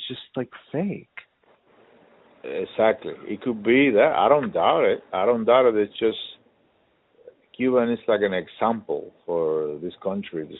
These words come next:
Speaker 2: say, "Oh, see, you know, this is communism," you know?
Speaker 1: There's that, but th-, it's like, what I've been, you know, leaning toward with all my stuff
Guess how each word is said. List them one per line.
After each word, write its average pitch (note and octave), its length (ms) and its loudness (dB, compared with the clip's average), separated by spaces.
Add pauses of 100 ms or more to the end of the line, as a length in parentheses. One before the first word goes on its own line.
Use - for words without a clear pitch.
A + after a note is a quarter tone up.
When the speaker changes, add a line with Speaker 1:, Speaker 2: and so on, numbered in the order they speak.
Speaker 2:
say, F2 120 -2
"Oh, B2 360 4 (120)
see, C#3 300 -2 (160)
you E2 140 -12
know, F2+ 280 -10
this F2+ 120 -10
is - 200 -20
communism," A2 640 -2 (360)
you E2 120 -16
know? F2 180 -12 (1300)
Speaker 1:
There's D#3 280 2
that, G3 340 6
but D3+ 140 4
th-, E3+ 440 -6
it's E3+ 180 2
like, E3+ 260 6 (2250)
what F3+ 180 -2
I've F#3 300 2
been, D#3+ 360 -6
you D3+ 100 -16
know, C3+ 260 -10 (100)
leaning C#3+ 380 -10
toward C3+ 340 -6
with B2 180 -12
all C3 220 -2
my C3 260 -4 (240)
stuff C3 140 -12